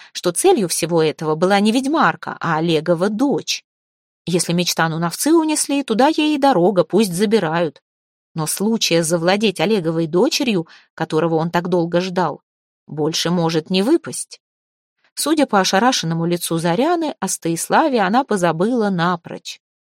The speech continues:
Благодан едва не зарычал. Ему хотелось ее встряхнуть, но он боялся вытряхнуть ненароком последние остатки разума.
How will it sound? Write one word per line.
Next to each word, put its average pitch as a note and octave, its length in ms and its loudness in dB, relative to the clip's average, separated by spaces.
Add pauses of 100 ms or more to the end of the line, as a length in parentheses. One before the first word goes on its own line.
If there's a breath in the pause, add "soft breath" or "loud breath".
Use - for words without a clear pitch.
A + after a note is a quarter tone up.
(120)
Благодан F3 480 2
едва F3+ 300 0
не B3 120 2
зарычал. A3+ 640 -4 (300)
Ему E3 200 -4
хотелось G3 460 -2
ее F#3+ 140 0
встряхнуть, A3+ 680 -4 (300 soft breath)
но D#3 80 -6
он D#3 100 -6
боялся E3+ 420 0
вытряхнуть F#3 540 -2
ненароком F3+ 580 -2 (320 soft breath)
последние E3+ 520 -2
остатки - 400 -2
разума. E3 520 -2